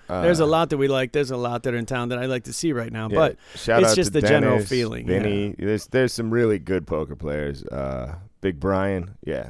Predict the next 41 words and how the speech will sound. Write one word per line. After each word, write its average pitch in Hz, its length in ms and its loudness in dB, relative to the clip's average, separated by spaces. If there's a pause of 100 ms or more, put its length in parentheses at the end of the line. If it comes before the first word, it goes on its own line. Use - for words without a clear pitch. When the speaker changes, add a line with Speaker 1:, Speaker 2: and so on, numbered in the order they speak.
Speaker 2:
They're, 98 240 2
they're 104 100 4
real 120 240 6
good 110 240 -2
guys, 107 380 0
nice 98 240 -2
guys. 95 380 2
They 85 100 -4
tip 104 260 -2
well. 92 280 0
They're 98 160 0
always 101 200 0
polite. 87 540 -4
They're 82 180 -4
funny 95 380 -4
as 85 140 -6
hell. 82 400 -4
They're 95 100 -4
not 117 160 2
always 104 240 2
polite. 78 320 -4
They're 73 100 -8
kinda 80 300 -6
dicks, 78 340 -2
but - 200 -10
that's 82 220 -4
why 71 160 -4
we 71 100 -6
get 71 120 -8
along. 78 540 -2
Speaker 1:
Right, 120 260 -8 (220)
right. 160 120 -2 (240)
<laughs> - 220 -20
Speaker 2:
Like, 85 200 -2
they're 98 140 4
that 85 220 0
good 98 220 -2
kinda 107 300 0
dick. 110 340 -2 (320)
Speaker 1:
Yeah. 156 280 0 (140)
<laughs> 214 720 0